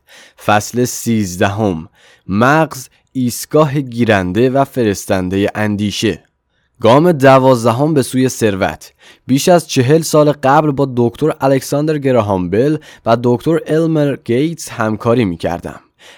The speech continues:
همان زمان به این نتیجه رسیدم که مغز انسان در آن واحد گیرنده و فرستنده ارتعاشات فکری است.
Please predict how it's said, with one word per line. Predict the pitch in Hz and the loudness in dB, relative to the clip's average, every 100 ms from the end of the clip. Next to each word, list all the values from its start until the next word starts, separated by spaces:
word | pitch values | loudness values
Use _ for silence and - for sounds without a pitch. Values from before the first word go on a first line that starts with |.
| - | -2
همان | 135 180 | 0 0
زمان | 165 151 170 170 | 2 2 4 2
به | 151 | 2
این | 175 151 | 2 0
نتیجه | 120 123 | 0 -2
رسیدم | 147 117 127 107 | 0 -2 -2 -2
که | 95 | -2
مغز | 101 113 135 135 | -2 -2 -2 -2
انسان | 139 123 123 139 131 | -2 -2 -2 0 2
در | 120 113 | 0 0
آن | 135 160 | -4 -2
واحد | 143 123 139 | 0 0 -2
گیرنده | 151 135 131 104 90 101 160 170 - - | -6 -4 -2 0 0 0 0 -2 -6 -4
و | |
فرستنده | 190 180 170 156 151 151 175 | -4 -2 -2 0 0 0 0
ارتعاشات | 156 135 - 120 120 117 139 - | 0 0 0 -2 0 0 -2 -6
فکری | 160 - 107 - 135 98 | -8 -4 -4 -4 -4 -4
است. | - - - | -4 -14 -18